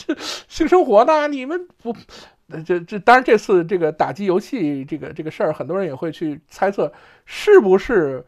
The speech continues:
为了不让你们打游戏，让你们有时间去过一下夫妻生活等等等等啊。反正，所以你要明白，版属他做这些事情的原因是有他自己的一套习惯性的操作的。他怎么管书，他怎么管电视，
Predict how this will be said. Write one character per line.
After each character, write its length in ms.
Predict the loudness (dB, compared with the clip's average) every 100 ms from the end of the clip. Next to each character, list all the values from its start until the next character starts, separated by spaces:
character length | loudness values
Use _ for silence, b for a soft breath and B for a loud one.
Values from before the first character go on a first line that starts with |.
| b -4
为 120 | 2
了 80 | 2
不 100 | 6
让 160 | 4
你 60 | 4
们 80 | 0
打 140 | -2
游 120 | -2
戏， 200 | -6 -4
让 200 | 2 2
你 80 | 0
们 140 | -4
有 100 | -6
时 140 | -6 -4
间 220 | -4 -4
去 280 | -4 -4 -6 b b b -4
过 160 | -2
一 40 | 2
下 120 | 0
夫 140 | -2
妻 100 | -6
生 220 | -6 -6 -6
活 180 | -6
等 200 | -4 -6
等 100 | -8
等 160 | -12 -14
等 100 | -14
啊。 220 | -14 -14
反 120 | -10 -10
正， 120 | -10 b b b _
所 180 | -2
以 60 | 0
你 80 | 0
要 180 | 0 0
明 200 | 0 -2
白， 180 | 0
版 340 | -2 -6 -8 -10
属 280 | -12 -14 -12
他 300 | -8 -6 -6
做 200 | -2 -2
这 120 | -2
些 120 | -4
事 240 | -6 -10 -10
情 280 | -10 -14
的 120 | -12 -12
原 300 | -12 -10 -10
因 100 | -8
是 160 | -6
有 140 | -8 -8
他 220 | -6 -6
自 280 | -6 -10 -12
己 240 | -14 -20
的 240 | -16 -16 -16 b b b b -14
一 160 | -12
套 400 | -4 -2 -2 -4 _ _
习 420 | -20 -16 -14 -10 -2
惯 260 | 0 0
性 220 | -4 -12
的 100 | -12
操 240 | -8 -4 -4
作 240 | -2 -2
的。 180 | -4 -12 b b b b
他 140 | -4
怎 140 | -2 -2
么 100 | -2
管 180 | -2 -4
书， 360 | -8 -6 -6
他 100 | -8
怎 100 | -10
么 80 | -6
管 160 | -6 -4
电 160 | -4
视， 360 | -4 -4 -4